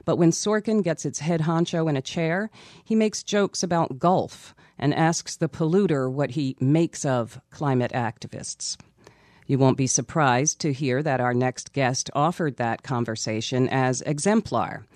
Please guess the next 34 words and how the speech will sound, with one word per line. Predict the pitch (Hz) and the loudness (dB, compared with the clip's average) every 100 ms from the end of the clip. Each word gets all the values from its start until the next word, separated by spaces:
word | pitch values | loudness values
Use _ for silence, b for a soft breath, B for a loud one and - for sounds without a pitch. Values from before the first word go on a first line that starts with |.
| B B | B B
in | - | 0
a | 120 | 2
recent | 135 127 123 - | 2 0 -2 -2
piece | 170 127 143 | -2 0 -2
titled | - 160 135 131 123 b b b | -4 0 0 0 -2 b b b
How | - 180 160 | 0 4 4
Not | 139 147 160 127 - | 4 4 2 0 -4
to | - 123 | -8 -4
Interview | 123 127 117 113 107 | -2 -4 -6 -4 -2
an | 113 | -2
Oil | 117 110 101 104 | -2 -4 -4 -4
C | - 113 | -6 -6
E | 107 113 | -6 -6
O. | 113 101 - - - _ _ b b b b | -4 -4 -8 -14 -20 _ _ b b b b
Emily | - 135 127 | 2 4 4
Sanders | 127 127 127 139 175 151 | 2 2 2 2 0 -2
is | 123 - | -4 -2
editorial | 131 123 - 131 120 120 | -4 -2 -2 -2 0 -2
lead | 117 143 127 139 | -2 -2 0 -2
at | 147 | -2
the | - | -4
Center | - 135 120 117 | -2 -2 -2 -4
for | - 113 | -8 -8
Climate | - 120 117 110 | -2 0 2 0
Integrity | 104 - 175 156 135 123 B B B | -4 0 0 0 -2 -4 B B B
and | - | -2
founder | - 175 175 175 160 | 2 4 6 4 2
of | 135 131 | 0 -2
Exxon | 135 131 - 123 123 | -4 -4 -2 0 2
News, | 127 117 92 - - - | 2 0 -4 -8 -8 -8
where | 135 107 | -10 -6
that | 107 - | -6 -6
piece | 104 101 | -8 -8
appears. | 101 - 101 - - | -8 -6 -6 -6 -10